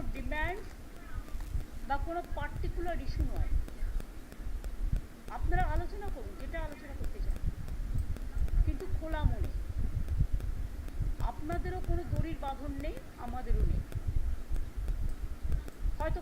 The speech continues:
কথা বলতে বলতে পাঁচটা নতুন কথা আসতে পারে, পাঁচটা নতুন কথা সংযোজন হতে পারে, পাঁচটা পুরনো কথা ওখান থেকে চলে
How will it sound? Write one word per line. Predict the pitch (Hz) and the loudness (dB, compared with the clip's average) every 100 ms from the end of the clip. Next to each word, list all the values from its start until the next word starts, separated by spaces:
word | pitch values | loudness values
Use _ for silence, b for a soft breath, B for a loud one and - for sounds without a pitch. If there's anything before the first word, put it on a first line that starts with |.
| 320 | -2
কথা | 302 320 320 | 0 0 0
বলতে | 311 311 | -4 -2
বলতে | 294 311 - | 2 2 2
পাঁচটা | 269 - 294 277 | 0 0 -2 -2
নতুন | - - 320 | -2 2 2
কথা | 320 311 | 4 0
আসতে | - - - | 0 -4 -2
পারে, | - - - - - - - - - - - - - - | -2 2 4 4 2 -4 -4 -2 -4 -4 -6 -6 -8 -4
পাঁচটা | 285 - - 320 | -4 -4 -4 -2
নতুন | 294 320 320 | 0 0 0
কথা | 311 330 311 - - - | -4 -4 -4 -4 -8 -6
সংযোজন | - 254 330 320 302 | -4 -2 -2 0 -2
হতে | 294 311 302 | -4 -4 -2
পারে, | 277 277 - - - - - - - - - - - - - 277 | -2 -4 -8 -10 -8 -4 -2 4 4 4 -4 -6 -8 -8 -6 0
পাঁচটা | 277 - 320 | 0 0 -2
পুরনো | 320 302 311 320 | -4 -6 -6 -2
কথা | 302 302 311 294 - - - - - - - - - - - - - - - - - - - - - | -4 -4 -6 -4 0 0 0 -4 -6 -6 -6 -4 -4 -4 -6 -4 0 0 -2 -8 -6 -8 -6 -4 -4
ওখান | - 294 294 | 0 0 0
থেকে | 285 294 269 - - - - - - - - - - - - - - | -2 -2 0 0 0 0 -2 -6 0 0 4 4 4 4 2 0 0
চলে | 311 311 | -2 0